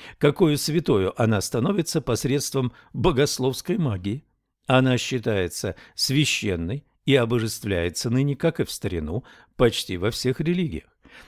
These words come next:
Но если христиане пользуются ею в качестве духовного очистителя при крещении и молитве,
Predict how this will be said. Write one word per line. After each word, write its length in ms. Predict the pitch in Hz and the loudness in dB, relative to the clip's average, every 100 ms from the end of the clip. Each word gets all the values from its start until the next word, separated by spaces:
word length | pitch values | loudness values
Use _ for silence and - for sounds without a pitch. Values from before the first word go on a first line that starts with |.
| _ | _
Но 120 | 127 | 4
если 380 | 139 165 - 107 | 6 4 2 -4
христиане 600 | - 123 - 147 113 92 | -4 -8 -2 0 0 -2
пользуются 640 | - 131 104 87 82 - | 0 0 0 -2 -4 -2
ею 320 | 113 110 92 82 | -2 0 -2 -6
в 80 | |
качестве 580 | - 120 - - - 85 - - - | -2 -2 -2 -10 -12 -12 -12 -20 -16
духовного 720 | - 110 139 131 117 82 78 80 _ | -2 2 4 4 2 0 -6 -8 _
очистителя 880 | 120 - 123 - 123 107 - 76 - _ _ _ | 0 0 -4 -4 -6 -6 -8 -12 -14 _ _ _
при 340 | - 120 101 | 2 4 2
крещении 840 | - - 160 - - 98 92 98 135 _ _ _ | -4 0 0 0 -2 -4 -2 -4 -6 _ _ _
и 140 | 147 | 4
молитве, 640 | 147 120 104 98 - 139 | 6 4 2 -4 0 -2